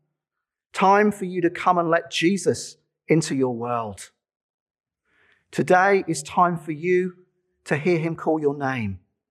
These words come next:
And Jesus would do that right now. He would speak to you. He would speak your name and say, "Come on, you can come and live with me." It's time for you to change your mind, to change your ways, to follow him. Some of you,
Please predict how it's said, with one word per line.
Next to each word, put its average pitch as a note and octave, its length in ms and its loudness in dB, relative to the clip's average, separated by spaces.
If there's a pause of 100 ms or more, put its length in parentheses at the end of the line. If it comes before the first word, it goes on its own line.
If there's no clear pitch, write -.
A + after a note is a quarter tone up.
(640)
And D#3+ 140 -2
Jesus G3 400 2
would F3+ 180 2
do F#3+ 160 0
that D#3+ 220 4
right E3 180 4
now. F3+ 140 4
He E3 120 4
would F3+ 160 0
speak - 500 0
to G3 120 -2
you. D3+ 100 4
He E3+ 120 2
would E3+ 180 -2
speak - 460 0
your G#3 120 8
name F#3+ 300 6
and E3 100 4
say, F3+ 140 2
"Come A3+ 260 2
on, G#3+ 400 4 (600)
you F#3+ 120 2
can F#3 160 4
come F3+ 220 2
and E3 140 2
live E3 200 2
with D3 200 -2
me." B2 320 -4 (800)
It's - 120 -14
time G3+ 320 2
for G3+ 120 -8
you F#3 100 -4
to E3 80 0
change F3+ 480 0
your F3 100 0
mind, E3 460 2
to D3 60 -8
change F#3 440 0
your F3 160 2
ways, E3 500 0 (220)
to - 120 -2
follow E3+ 420 0
him. B2 400 -2 (1500)
Some F#3+ 240 2
of F3+ 140 0
you, B2 340 -2